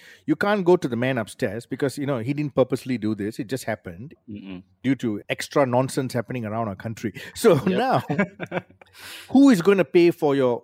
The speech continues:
Speaker 1: for your repair bill, two hundred forty thousand? You, and then are you gonna throw away your car? Are you gonna tell the insurance company, "No, I'm not gonna pay my installment anymore"?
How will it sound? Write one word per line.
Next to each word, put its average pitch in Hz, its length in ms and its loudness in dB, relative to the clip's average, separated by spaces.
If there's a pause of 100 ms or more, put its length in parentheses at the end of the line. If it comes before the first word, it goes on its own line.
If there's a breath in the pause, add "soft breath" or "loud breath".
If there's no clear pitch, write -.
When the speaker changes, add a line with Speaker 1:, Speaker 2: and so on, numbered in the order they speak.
Speaker 1:
for 139 140 -2
your 123 200 0
repair 147 280 2
bill, 151 180 0
two 185 180 -2
hundred 160 240 0
forty 147 220 -2
thousand? 170 440 -4
You, - 80 -12 (140)
and 147 160 -4
then 170 160 -6 (300 soft breath)
are 143 80 4
you 156 100 4
gonna 170 140 6
throw 180 220 2
away 160 180 4
your 139 120 0
car? 175 240 -8
Are 139 100 0
you 175 100 0
gonna 175 160 2
tell 165 160 0
the 143 80 -2
insurance 151 240 -4
company, 151 240 -6
"No, 143 140 -4
I'm 123 100 -4
not 143 80 -4
gonna 139 140 -8
pay 139 140 -6
my 127 120 -8
installment 127 440 -6
anymore"? 127 260 -8